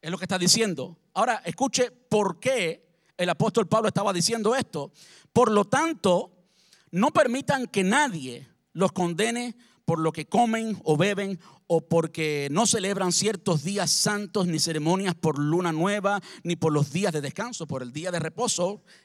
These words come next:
es, eh, lo que dice la versión, ah, Reina Valera, que es la traducción literal. Pues esas reglas no solo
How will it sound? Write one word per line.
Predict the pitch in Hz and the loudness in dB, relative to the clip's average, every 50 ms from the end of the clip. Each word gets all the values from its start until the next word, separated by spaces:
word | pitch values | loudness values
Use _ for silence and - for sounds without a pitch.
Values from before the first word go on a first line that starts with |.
| _ | _
es, | - 170 156 156 165 143 - - - 208 _ | -4 -2 0 2 2 2 2 2 0 -4 _
eh, | - 151 139 131 131 | -8 -8 -8 -6 -6
lo | 135 143 | -8 -8
que | 143 151 | -6 -6
dice | 151 170 175 - 185 | -4 -4 -4 -2 -4
la | 156 | -4
versión, | 143 143 143 - 156 170 170 165 175 175 170 _ - - - - _ _ _ - | -6 -4 -4 -2 0 0 0 -2 -2 -8 -12 _ -18 -18 -18 -18 _ _ _ -8
ah, | 147 143 139 131 131 127 | -6 -4 -4 -4 -4 -4
Reina | 135 170 185 190 185 175 | -2 -2 0 0 0 0
Valera, | 170 160 180 214 196 156 143 143 143 - | 0 0 0 -2 -2 -2 -4 -6 -10 -12
que | - 156 | -8 -6
es | 156 165 | -4 -4
la | 160 156 | -4 -4
traducción | 156 147 143 139 135 - 170 175 170 165 151 | -4 -4 -4 -2 -2 -2 -2 -2 -2 -2 -4
literal. | 147 147 - 151 156 196 175 143 127 - - _ _ _ _ _ - - _ _ _ | -6 -6 -6 -4 -2 -2 -2 -2 -6 -10 -16 _ _ _ _ _ -20 -20 _ _ _
Pues | _ 202 202 202 202 190 175 - - - _ | _ 2 2 2 2 0 -2 -2 -4 -4 _
esas | 233 269 262 - - 269 | -2 0 2 2 0 0
reglas | - 226 262 277 208 175 143 127 123 - - - - - - - _ | 0 0 0 0 -2 -4 -10 -10 -8 -8 -8 -6 -8 -10 -12 -14 _
no | - 156 196 214 | -6 -4 -2 0
solo | - - 226 - 214 208 202 196 _ | 0 0 0 0 -2 -4 -4 -8 _